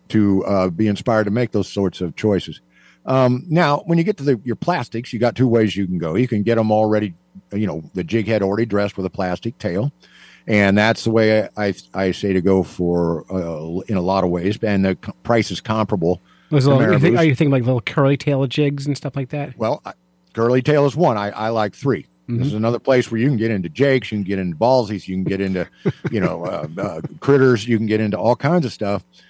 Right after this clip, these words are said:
Speaker 1: Uh, but let's just stick to these three: paddle tails, curly tail or twister tail, whatever you wanna call it, and beetle tails.
Speaker 2: Mm.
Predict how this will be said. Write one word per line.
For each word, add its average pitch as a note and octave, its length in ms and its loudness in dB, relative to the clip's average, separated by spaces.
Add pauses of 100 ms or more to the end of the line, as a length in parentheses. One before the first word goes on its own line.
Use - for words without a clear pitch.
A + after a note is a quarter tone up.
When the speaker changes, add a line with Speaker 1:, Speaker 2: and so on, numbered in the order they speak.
(180)
Speaker 1:
Uh, A2 220 0
but G#2+ 280 2 (720)
let's C3+ 160 0
just E3 200 0
stick - 240 -4
to B2 80 0
these A2+ 220 -2
three: B2+ 380 2
paddle C#3+ 360 2
tails, C3 460 0 (220)
curly B2 300 0
tail A#2 260 -2
or F#2+ 60 -2
twister G#2+ 340 -4
tail, G2 200 -2
whatever F#2+ 200 -2
you G2 60 -2
wanna F#2+ 120 -4
call F#2+ 220 -2
it, F#2 60 -8 (280)
and G2+ 140 -2
beetle F2+ 240 0
tails. - 400 -10
Speaker 2:
Mm. B2+ 420 2